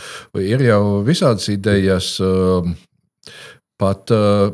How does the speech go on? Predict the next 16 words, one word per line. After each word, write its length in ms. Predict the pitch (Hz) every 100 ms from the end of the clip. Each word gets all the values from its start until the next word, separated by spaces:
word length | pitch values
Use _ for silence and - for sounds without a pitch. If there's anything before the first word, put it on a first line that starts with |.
| - _
inženierteorijas 760 | 180 208 147 123 117 104 92 107
ietvaros, 560 | 101 - 92 90 85
kā 220 | - 90 80
tādā 380 | - 92 87 87
noslēgtā 640 | 90 110 - 85 82 95
burbulī 500 | 82 104 101 95 87
varbūt 360 | 85 85 87 -
varētu 360 | 95 80 - 95
lidot 340 | 87 80 78
ātrāk, 460 | 87 98 87 80 -
uh, 640 | _ - - - 92 90
pa 180 | 87 98
gaismu, 540 | 95 104 101 - 95 90
uh, 380 | - - 92
bet, 580 | 90 85 107 107 107 -
um, 420 | 107 101 98 95